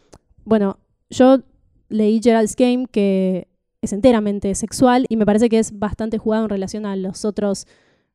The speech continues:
eh, relatos que leí de Stephen King, pero esto fue mucho después. Gerald's Game creo que es del año noventa y dos. Eh, así que para el momento, pensar que tal vez estaba hablando un poco de eso, porque también Charlene McGee está basada parcialmente en su hija, Naomi,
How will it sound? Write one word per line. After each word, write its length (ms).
eh, 300
relatos 320
que 120
leí 220
de 120
Stephen 320
King, 200
pero 160
esto 340
fue 180
mucho 400
después. 400
Gerald's 240
Game 160
creo 160
que 80
es 40
del 120
año 160
noventa 340
y 60
dos. 340
Eh, 320
así 160
que 80
para 160
el 60
momento, 500
pensar 320
que 100
tal 160
vez 140
estaba 340
hablando 240
un 60
poco 160
de 80
eso, 160
porque 200
también 380
Charlene 340
McGee 280
está 480
basada 760
parcialmente 600
en 80
su 180
hija, 340
Naomi, 580